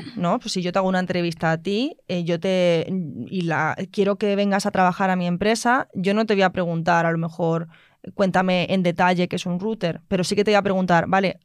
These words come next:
eh, tu proyecto fin de carrera, cuéntamelo", ¿no? O tu trabajo fin de grado, perdón, "Cuéntamelo, ¿qué, mm, qué has hecho?". Y si tú sabes explicar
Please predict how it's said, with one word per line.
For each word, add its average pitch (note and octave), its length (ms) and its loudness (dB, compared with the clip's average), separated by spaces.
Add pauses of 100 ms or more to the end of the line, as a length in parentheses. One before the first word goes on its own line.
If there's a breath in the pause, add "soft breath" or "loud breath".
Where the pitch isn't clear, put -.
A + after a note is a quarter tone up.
eh, E3+ 80 -4
tu G3+ 80 -6
proyecto F3 260 0
fin G3+ 140 -4
de F#3 80 -4
carrera, F3 260 -2
cuéntamelo", E3+ 560 -2 (240)
¿no? F#3+ 220 0
O D#3+ 160 -2
tu E3 180 -12
trabajo E3 380 -4
fin F3 160 -2
de E3 80 0
grado, D#3+ 260 -4
perdón, E3 300 -2 (360 loud breath)
"Cuéntamelo, F3 640 0 (140)
¿qué, F#3 320 0
mm, F3+ 440 -2
qué G3+ 100 0
has F#3 160 0
hecho?". E3 380 -4 (100)
Y G3 80 -4
si G3 100 -8
tú G#3 200 -10
sabes C4 260 2
explicar G3 720 0